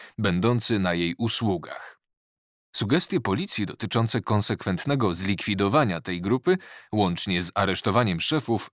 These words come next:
są co najmniej przedwczesne. „Znam sugestie dotyczące informatorów grupy pruszkowskiej, którzy mają podobno pracować w policji”,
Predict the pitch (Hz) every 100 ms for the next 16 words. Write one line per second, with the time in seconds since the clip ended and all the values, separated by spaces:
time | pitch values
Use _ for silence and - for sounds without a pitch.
0 | - - 139 107 - - 214 196 143 113
1 | 90 85 - 104 - 95 85 - 65 -
2 | _ _ _ _ _ - 196 233 202 123
3 | - 113 120 117 131 107 101 - 120 113
4 | 117 101 104 95 98 90 123 104 95 123
5 | - 95 - 104 - - 101 85 - 101
6 | 85 107 87 92 87 85 85 - 113 104
7 | 135 147 143 151 123 110 92 110 90 85
8 | - - 95 85 - - -